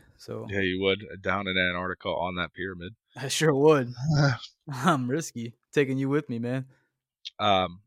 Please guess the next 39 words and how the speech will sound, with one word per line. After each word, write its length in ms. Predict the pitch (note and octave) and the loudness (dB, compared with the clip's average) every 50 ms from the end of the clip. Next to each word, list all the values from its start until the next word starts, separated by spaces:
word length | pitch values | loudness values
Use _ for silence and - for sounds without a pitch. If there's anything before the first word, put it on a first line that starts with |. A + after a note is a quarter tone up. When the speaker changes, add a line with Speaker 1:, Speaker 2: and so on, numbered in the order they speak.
| _ _ - C#3+ | _ _ -10 -4
Speaker 2:
no, 160 | D3 C#3 B2+ | -2 -2 -2
but 140 | A#2+ B2 - | -2 -2 -2
there, 200 | D3+ C3+ - - | -2 -2 0 -2
I 80 | C#3+ | -4
can't 220 | - - - D3 B2+ | -4 -2 -2 -2 -4
remember 240 | C3 B2+ A#2+ A2 | -4 -6 -8 -8
what 260 | G2+ G2 A2 G#2+ - - | -6 -4 -4 -4 -4 -4
the 80 | G#2 | -10
movie 460 | G2+ G#2 G#2 G2 G#2 G2+ G2 F#2+ F#2+ F2+ | -8 -8 -8 -6 -6 -6 -4 -6 -6 -8
it 80 | G2+ G#2 | -8 -4
was, 340 | F#2+ F#2+ F#2+ F#2+ F#2 F2+ F#2 | 0 0 0 0 0 -2 -6
but, 160 | F2+ D#2+ - - | -10 -12 -8 -6
like, 200 | F2 E2+ E2 _ | -8 -8 -8 _
there 120 | - F#2+ F2+ | -10 -8 -8
was 180 | F2+ F2 - | -4 -2 -2
just, 200 | - - - - | 0 0 -2 -4
like, 100 | F2 F2 _ | -4 -8 _
one 200 | - F2+ F2 F2 | -12 -12 -10 -8
night 180 | E2+ E2+ E2+ E2+ | -6 -6 -6 -6
I 80 | D#2+ | -6
was 240 | D#2+ E2 E2 - - - | -8 -6 -6 -6 -6 -8
like, 140 | - - _ _ - | -14 -18 _ _ -16
"Man, 200 | G#2+ G2+ F#2 F#2 | -14 -14 -14 -14
look 160 | F#2 - - | -16 -20 -20
at 80 | - _ | -20 _
this 160 | F2 - - F#2+ | -12 -12 -10 -10
movie." 460 | F#2+ G2 G2 F#2+ G2 F#2 F2+ F#2 F#2+ F#2+ | -12 -14 -14 -14 -12 -12 -12 -12 -14 -14
It's, 160 | F#2+ - - | -14 -14 -14
it's 180 | - - - - | -14 -14 -14 -14
like 140 | F2+ F#2 _ | -14 -14 _
this, 300 | - - - - - - _ _ - - - - - - - - - _ _ _ - | -14 -10 -8 -8 -8 -8 _ _ -20 -20 -20 -20 -20 -20 -20 -20 -20 _ _ _ -20
like, 80 | - - | -20 -10
conspiracy 680 | - F#2+ - - - G#2+ G#2+ G#2+ G2+ F2+ - - F2+ - - | -4 -2 -2 0 2 4 4 4 4 4 2 0 -2 -6 -8
theory 340 | G2+ F#2+ F#2 F2+ F2+ F2+ F2+ | -6 -4 -4 -4 -4 -6 -8
about, 320 | E2 E2+ E2 E2 D#2+ E2 _ _ _ _ _ _ _ _ _ _ _ _ _ _ _ _ _ _ _ _ _ _ _ _ _ _ - | -8 -6 -6 -4 -6 -6 _ _ _ _ _ _ _ _ _ _ _ _ _ _ _ _ _ _ _ _ _ _ _ _ _ _ -20
you 60 | G2+ F2 | -18 -16
know, 240 | G2 G2+ G2+ G2+ - _ _ _ _ _ | -16 -16 -16 -16 -20 _ _ _ _ _
you 60 | _ - | _ -20
know, 80 | - | -20